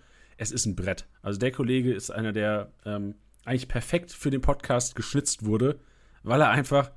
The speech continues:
ein witziger, äh, Kerl ist, der auch sehr gut reden kann und auch sehr gerne viel redet. Von daher, ähm, Stammtisch mit Thomas Müller morgen auf eure Ohren.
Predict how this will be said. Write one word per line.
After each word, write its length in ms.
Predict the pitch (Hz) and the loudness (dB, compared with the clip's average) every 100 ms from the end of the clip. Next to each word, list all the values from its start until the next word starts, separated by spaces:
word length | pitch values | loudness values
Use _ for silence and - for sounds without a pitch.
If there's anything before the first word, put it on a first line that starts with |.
| - - - | -20 -20 -2
ein 160 | 104 107 | 2 2
witziger, 640 | 160 175 156 147 156 175 - _ _ _ | 2 2 4 6 6 2 -12 _ _ _
äh, 360 | 120 117 120 | -2 -2 -2
Kerl 340 | - - 151 117 | -6 4 4 6
ist, 380 | 147 - - 113 | 2 0 0 2
der 160 | 123 | 4
auch 160 | 110 - | 2 0
sehr 200 | 101 120 | -2 2
gut 160 | 131 117 | 2 2
reden 220 | 131 131 | 2 2
kann 180 | 127 107 | 0 -2
und 80 | 101 | -4
auch 120 | 104 | -2
sehr 220 | 107 127 | 0 2
gerne 300 | 120 120 120 | 2 2 0
viel 300 | - 156 147 | -2 2 2
redet. 420 | 104 104 120 - - | 2 0 -2 -4 -8
Von 180 | 107 | -2
daher, 380 | 101 107 110 107 - - - _ - _ _ - | 2 4 4 2 -2 -20 -20 _ -20 _ _ -10
ähm, 320 | 98 101 98 | -4 -4 -4
Stammtisch 480 | - 170 170 101 - - | 0 2 2 -2 -4 -8
mit 260 | 110 - | -8 -4
Thomas 280 | - 131 120 | 0 0 2
Müller 320 | 120 127 127 117 | 2 4 2 0
morgen 380 | 113 120 127 | 2 2 2
auf 180 | 117 107 | -2 -4
eure 200 | 90 110 | -2 -4
Ohren. 300 | 101 101 95 | -4 -4 -4